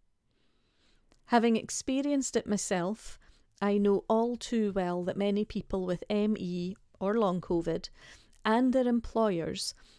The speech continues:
are not aware of the full range of welfare benefits that may be available to them.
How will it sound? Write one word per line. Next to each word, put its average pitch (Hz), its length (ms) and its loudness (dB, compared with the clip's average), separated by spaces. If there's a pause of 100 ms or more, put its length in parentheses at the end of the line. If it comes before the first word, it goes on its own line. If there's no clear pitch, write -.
(200)
are 202 120 4
not 208 320 6
aware 190 360 4
of 180 120 -4
the 190 80 -4
full 190 360 2
range 180 320 0
of 190 160 -2
welfare 185 440 0
benefits 180 540 -2
that - 120 -4
may 185 160 0
be 185 160 0
available 202 560 2
to - 160 -8
them. 156 220 -10